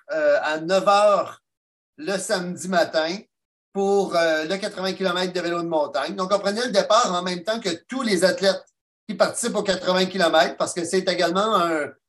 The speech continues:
un marathon de vélo de montagne, le Bromont Ultra.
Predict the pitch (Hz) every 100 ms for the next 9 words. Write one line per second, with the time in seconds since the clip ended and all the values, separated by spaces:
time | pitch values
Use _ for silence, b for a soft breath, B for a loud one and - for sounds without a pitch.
0 | - 170 175 190 196 226 202 196 196 170
1 | 165 185 320 202 175 185 185 170 - 170
2 | -